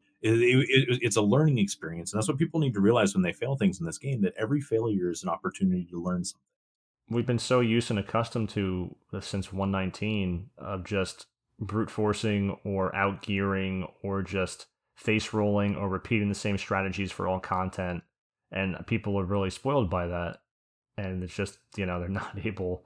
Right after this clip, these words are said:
Speaker 1: Yeah.
Speaker 2: to handle this new reality that is absolutely beautiful, because we haven't had a reality like this since the seventy-five era. And for all that, seventy-five was the greatest ever. No, this was the best part about the seventy-five era, and we get it again,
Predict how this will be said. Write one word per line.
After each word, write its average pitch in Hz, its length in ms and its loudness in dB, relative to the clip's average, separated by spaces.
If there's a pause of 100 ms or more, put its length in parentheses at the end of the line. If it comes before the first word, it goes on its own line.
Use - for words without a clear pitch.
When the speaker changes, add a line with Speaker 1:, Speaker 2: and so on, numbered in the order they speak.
Speaker 1:
Yeah. 95 180 0 (120)
Speaker 2:
to - 80 -6
handle 98 480 0
this 90 240 -4
new 101 160 2
reality 92 600 2
that 90 280 -2
is 95 260 -8
absolutely 101 400 -2
beautiful, 101 440 0
because 90 340 -2
we 101 100 0
haven't 113 240 2
had 110 160 0
a 104 60 2
reality 95 320 2
like 95 160 0
this 98 320 -2 (300)
since 98 340 0
the 101 80 -4
seventy-five 92 720 2
era. 85 320 -2 (320)
And 101 180 2
for 104 140 4
all 131 200 8
that, 131 380 2
seventy-five 120 760 4
was 113 120 0
the 113 80 0
greatest 117 380 2
ever. 120 280 2 (180)
No, 101 400 4 (180)
this 92 460 0
was 143 140 0
the 139 80 0
best 120 260 4
part 110 220 4
about 104 220 0
the 95 60 -8
seventy-five 92 760 -2
era, 90 360 -2
and 92 160 -6
we 92 100 -6
get 98 180 0
it 95 80 -2
again, 92 440 -2